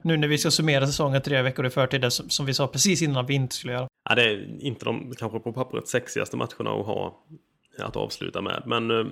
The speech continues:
Speaker 2: man kan väl se det som att vi får åtminstone återse en hel del gamla Spurs-spelare här. I Stoke har vi ju en Peter Crouch, i Hull har vi ju
Speaker 1: Halva laget.
Speaker 2: Ja, halva laget där. En Michael
Speaker 1: Även
Speaker 2: Dawson som ska
Speaker 1: Everton.
Speaker 2: få komma tillbaka till White Hart Lane.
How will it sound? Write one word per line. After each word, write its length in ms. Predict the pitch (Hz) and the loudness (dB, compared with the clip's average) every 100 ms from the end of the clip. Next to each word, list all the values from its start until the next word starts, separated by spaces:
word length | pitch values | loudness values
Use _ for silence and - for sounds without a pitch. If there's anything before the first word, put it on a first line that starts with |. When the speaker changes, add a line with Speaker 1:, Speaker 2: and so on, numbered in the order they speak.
| - - | -8 -14
Speaker 2:
man 280 | - 143 | -6 -2
kan 120 | 127 131 | 0 0
väl 60 | |
se 140 | 127 131 | 2 2
det 80 | |
som 120 | 120 123 | 2 -2
att 80 | |
vi 60 | 113 | -4
får 160 | 110 123 | -8 -4
åtminstone 440 | 123 110 104 107 | -2 0 0 0
återse 520 | - 135 117 - 98 107 | 0 -2 -4 -4 -4 -2
en 80 | 120 | 0
hel 140 | 135 | 0
del 160 | 113 110 | 0 0
gamla 320 | 113 104 98 | 0 0 -2
Spurs-spelare 1200 | - - 107 - - - - _ - - 95 101 | -4 -4 -6 -6 -10 -12 -20 _ -10 -2 -2 0
här. 160 | 113 107 | -2 -4
I 40 | 104 | -6
Stoke 360 | - 107 - | -4 -4 -4
har 40 | 110 | -6
vi 60 | |
ju 60 | 107 | -6
en 60 | 104 | -8
Peter 220 | 104 - | -8 -8
Crouch, 540 | - 107 101 - - - | -4 -4 -4 -8 -14 -8
i 400 | 113 107 107 107 _ _ _ - | -8 -8 -10 -14 _ _ _ -6
Hull 220 | 104 110 | -4 -4
har 140 | 113 | -6
vi 100 | 104 | -4
ju 220 | 107 107 104 - - - - - - - | -4 -4 -8 -16 -20 -20 -20 -18 -14 -6
Speaker 1:
Halva 220 | 156 143 | -4 -2
laget. 320 | 143 139 139 - | -2 -2 -4 2
Speaker 2:
Ja, 200 | 127 113 | 2 2
halva 360 | 127 135 110 | 0 0 2
laget 300 | 117 95 113 | 0 0 -2
där. 200 | - 101 101 - - 110 | -4 -4 -6 -16 -18 -8
En 140 | 113 117 | -4 0
Michael 300 | 117 113 123 | 2 2 2
Speaker 1:
Även 120 | 127 | 4
Speaker 2:
Dawson 140 | 107 | 4
som 120 | 117 | 2
ska 60 | 107 | -2
Speaker 1:
Everton. 180 | 117 117 | 0 0
Speaker 2:
få 60 | 151 | 0
komma 180 | 117 | 0
tillbaka 300 | 113 120 110 | 0 0 -2
till 100 | 110 | -2
White 220 | 110 110 110 | -2 -2 -2
Hart 120 | 107 | -4
Lane. 420 | 113 107 104 110 | -2 0 -2 -6